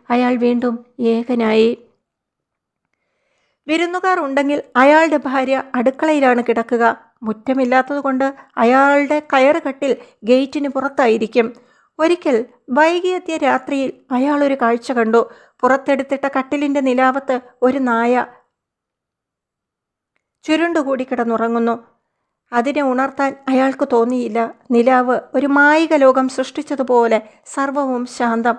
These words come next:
നിശ്ചലം. പകൽ കാണുന്ന മനുഷ്യരുമോ ബഹളമോ ഇല്ല. അയാൾ അടുത്ത് ചെന്നപ്പോൾ നായ ചാടി എഴുന്നേറ്റ്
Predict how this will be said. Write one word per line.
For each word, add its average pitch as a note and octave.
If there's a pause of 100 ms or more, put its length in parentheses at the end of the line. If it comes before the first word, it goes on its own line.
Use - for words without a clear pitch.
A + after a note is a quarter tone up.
(280)
നിശ്ചലം. A#3 (460)
പകൽ E4
കാണുന്ന D#4
മനുഷ്യരുമോ C#4+
ബഹളമോ C#4+
ഇല്ല. A#3+ (360)
അയാൾ C#4+
അടുത്ത് C#4+
ചെന്നപ്പോൾ C4+ (160)
നായ C4
ചാടി C4+
എഴുന്നേറ്റ് B3